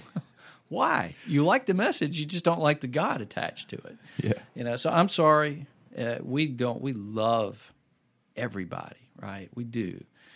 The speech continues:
Speaker 1: I'm just being, uh, a little bit, uh, uh, I'm being, I'm being a little casual with it, but, but if you don't believe, uh, y-, you know, y-, that there's a whole nother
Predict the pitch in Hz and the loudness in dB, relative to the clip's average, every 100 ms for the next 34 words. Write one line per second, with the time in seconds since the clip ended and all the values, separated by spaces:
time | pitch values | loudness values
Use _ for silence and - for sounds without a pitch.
0 | - - - - - 175 165 147 - 143 | -20 -20 -20 -4 0 2 2 0 2 2
1 | 123 113 - 98 107 107 113 123 123 110 | 2 0 -6 -8 -6 -4 -4 -4 -4 -4
2 | 98 - 95 90 - - - _ _ _ | -4 -6 -10 -8 -8 -10 -16 _ _ _
3 | _ _ _ _ - - 87 90 92 110 | _ _ _ _ -20 -16 -14 -12 -12 -10
4 | 107 107 101 98 101 - 90 92 101 90 | -10 -10 -10 -10 -12 -10 -8 -6 -6 -6
5 | 90 - - - 95 - - - - - | -6 -6 -8 -6 -8 -10 -20 -20 -20 -20
6 | _ 127 139 151 196 165 139 131 127 117 | _ -4 0 4 4 4 4 4 4 0
7 | - _ - - - - - - - 113 | -10 _ -18 -14 -14 -14 -16 -18 -12 -10
8 | 95 85 - - - - 107 - 113 104 | -8 -10 -12 -12 -10 -4 -2 0 -2 -4
9 | 98 - - 104 98 95 95 85 | -10 -16 -10 -8 -6 -6 -6 -8